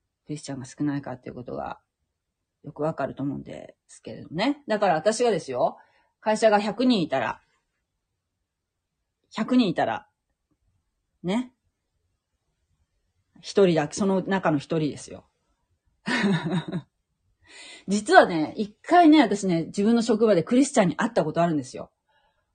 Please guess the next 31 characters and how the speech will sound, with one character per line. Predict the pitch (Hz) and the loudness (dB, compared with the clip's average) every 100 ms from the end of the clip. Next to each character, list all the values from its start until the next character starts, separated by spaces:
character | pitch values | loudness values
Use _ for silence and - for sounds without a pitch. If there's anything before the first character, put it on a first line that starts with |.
| _ | _
そ | - | 2
の | 294 | 6
方 | 330 320 | 6 6
も、 | 190 170 156 139 - - _ _ | 2 2 0 -2 -6 -14 _ _
も | 190 175 160 135 - - | -6 -2 -2 -4 -8 -2
う | |
退 | 214 | 0
職 | 220 220 | 0 -2
さ | 226 | 0
れ | 202 | 2
て | 208 | 2
る | 220 | 2
ん | 190 | 0
で | 131 | -6
す | |
け | - | -12
ど | 113 113 | -12 -2
ね。 | 170 302 - _ _ _ _ _ _ | 0 0 -4 _ _ _ _ _ _
な | 254 392 | 2 2
ん | 440 | 4
で | 254 190 165 - - | 6 6 6 2 -4
そ | - | -4
の | 196 | -2
方 | 180 185 | -2 0
が | 170 | 0
ク | 156 175 | 0 -4
リ | 170 | -4
ス | |
チ | - | -4
ャ | 151 | -4
ン | - | -4